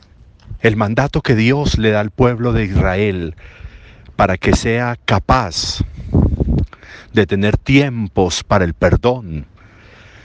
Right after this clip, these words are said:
de tener tiempos importantes para mirarse la vida, de tener tiempos importantes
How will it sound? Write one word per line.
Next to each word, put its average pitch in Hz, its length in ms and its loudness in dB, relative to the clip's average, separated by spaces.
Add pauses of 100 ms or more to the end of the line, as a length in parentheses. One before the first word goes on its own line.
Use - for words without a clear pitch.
(140)
de 107 120 4
tener 110 320 2
tiempos 135 560 0
importantes 104 1160 -2 (1160)
para 101 200 2
mirarse 107 720 0
la 110 140 2
vida, 101 480 0 (520)
de 110 120 4
tener 110 260 0
tiempos 127 420 0
importantes 135 1040 0